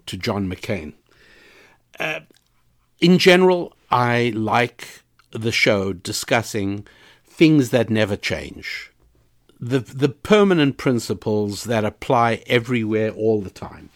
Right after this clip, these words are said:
You know, why do I like that? Well, it's not only because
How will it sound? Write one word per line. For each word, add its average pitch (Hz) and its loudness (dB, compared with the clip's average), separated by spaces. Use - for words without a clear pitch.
You 147 4
know, 143 0
why 131 6
do 170 4
I 131 4
like 92 -4
that? 113 -4
Well, 175 2
it's 170 -2
not 220 2
only 135 6
because 110 -2